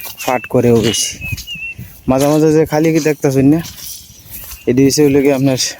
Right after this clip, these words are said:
ফসকিসি করছেন যে, ফসকিসি করার পরে এনে আবার পাটের পাশাপাশি আপনার ইয়েও আছে, কচুও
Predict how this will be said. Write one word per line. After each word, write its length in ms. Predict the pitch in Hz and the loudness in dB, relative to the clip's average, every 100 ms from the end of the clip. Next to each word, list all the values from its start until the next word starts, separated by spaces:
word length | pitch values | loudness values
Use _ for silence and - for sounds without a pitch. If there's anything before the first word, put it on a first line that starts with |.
| - - - - - - | -14 -16 -16 -20 -10 -2
ফসকিসি 440 | 143 - 151 165 147 | 0 0 0 2 2
করছেন 280 | 143 156 165 | 2 2 4
যে, 100 | 170 117 - - - - | 2 0 -6 -20 -20 -10
ফসকিসি 420 | - 120 120 - 123 | -4 -4 -2 -4 -2
করার 240 | 123 110 104 | 0 0 0
পরে 180 | 107 95 - - - - - - _ - | -2 -2 -4 -12 -14 -20 -20 -20 _ -2
এনে 120 | 139 143 | 2 2
আবার 140 | 147 139 | 2 0
পাটের 280 | 143 139 131 131 | 0 0 0 0
পাশাপাশি 440 | 127 135 139 139 139 | 0 0 0 2 2
আপনার 180 | 139 135 131 | 2 2 4
ইয়েও 220 | 127 123 127 | 4 4 4
আছে, 160 | 113 - - _ _ - - - - - _ _ - - - - - - - - | 0 -4 -10 _ _ -18 -16 -16 -16 -20 _ _ -20 -20 -20 -20 -20 -14 -14 -4
কচুও 340 | - 123 123 | -2 0 0